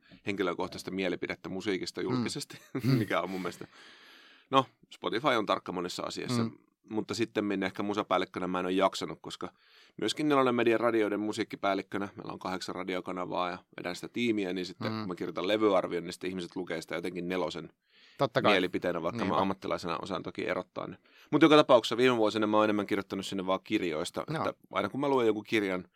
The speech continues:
Speaker 1: melkein kaikista lukemistani kirjoista mä kirjaan sinne ajatuksiani,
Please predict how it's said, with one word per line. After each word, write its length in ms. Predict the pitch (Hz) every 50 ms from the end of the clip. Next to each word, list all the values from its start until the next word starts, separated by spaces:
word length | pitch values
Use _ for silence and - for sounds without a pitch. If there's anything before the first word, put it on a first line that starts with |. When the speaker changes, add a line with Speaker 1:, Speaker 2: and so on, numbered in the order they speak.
| _ _ _ _ _
Speaker 1:
melkein 440 | - 123 131 123 113 - 101 92 87
kaikista 380 | 90 87 90 90 92 - 98
lukemistani 500 | 95 92 92 98 90 90 - - 95 92
kirjoista 480 | 87 - 98 95 92 85 87 - - 90
mä 100 | 90 87
kirjaan 460 | - - 95 95 87 82 78 76 78
sinne 240 | - 85 87 - - - _ _ _ _ _ _ _ _ _ _ _ _ _
ajatuksiani, 760 | 101 104 95 90 - 92 - - - 101 92 90 92 92